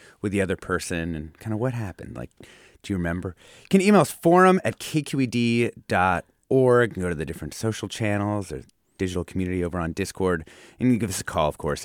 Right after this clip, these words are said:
eight six six, seven three three, six seven eight six. You can start a pivotal conversation where you feel like you, you failed or succeeded in communicating,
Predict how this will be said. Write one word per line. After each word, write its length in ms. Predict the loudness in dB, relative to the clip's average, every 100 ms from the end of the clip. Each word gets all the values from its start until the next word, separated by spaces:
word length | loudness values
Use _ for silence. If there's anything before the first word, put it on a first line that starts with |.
| -6
eight 220 | -6 -4
six 320 | -4 -4 -4
six, 320 | -4 -4 -4
seven 400 | -4 -2 -2 -6
three 240 | -8 -10 -10
three, 340 | -10 -8 -6
six 400 | -6 -6 -6 -6
seven 520 | -6 -6 -6 -6 -8 -10
eight 260 | -14 -10 -6
six. 800 | -4 -2 -2 -2 -4 -6 -6 -10 _ -20 _
You 40 | -6
can 100 | -4
start 180 | -4
a 20 | -4
pivotal 360 | -2 2 2
conversation 540 | 2 -2 -2 -4 -4 -8
where 60 |
you 60 | -6
feel 120 | -4
like 160 | -4 -8
you, 100 | -14 -12
you 80 |
failed 320 | 0 6 6 6
or 60 |
succeeded 420 | 2 -4 -4 -2
in 100 | -4
communicating, 640 | -6 -4 -6 -6 -10 -10